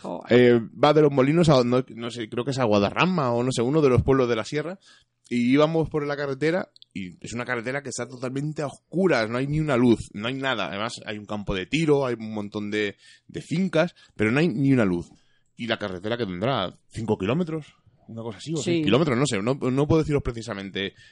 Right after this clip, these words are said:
Speaker 2: la distancia. Y yendo por esa carretera, íbamos, pues, íbamos a,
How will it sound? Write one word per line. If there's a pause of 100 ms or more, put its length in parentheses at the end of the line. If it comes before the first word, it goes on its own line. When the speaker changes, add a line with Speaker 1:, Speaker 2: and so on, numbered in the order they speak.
(120)
Speaker 2:
la
distancia. (320)
Y
yendo
por
esa
carretera, (600)
íbamos, (120)
pues, (120)
íbamos
a,